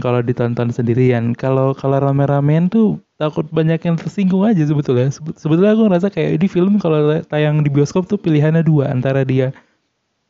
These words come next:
flop karena orang nggak tertarik sama, eh, poster dan materi promonya gitu ya. Kedua, bisa rame karena kontroversinya. Aku kasih clue aja sedikit ya, karena film ini sedikit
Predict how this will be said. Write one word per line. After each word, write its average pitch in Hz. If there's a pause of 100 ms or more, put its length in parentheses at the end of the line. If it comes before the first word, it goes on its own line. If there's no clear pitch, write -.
(300)
flop 147
karena 135
orang 139
nggak 135
tertarik 131
sama, 123 (640)
eh, 120
poster 123
dan 120
materi 120
promonya 123
gitu 139
ya. 160
Kedua, 147 (480)
bisa 160
rame 156
karena 180 (720)
kontroversinya. 156 (320)
Aku 156 (240)
kasih 156
clue 156
aja 147
sedikit 131
ya, 113
karena 143
film 131
ini 156 (880)
sedikit 139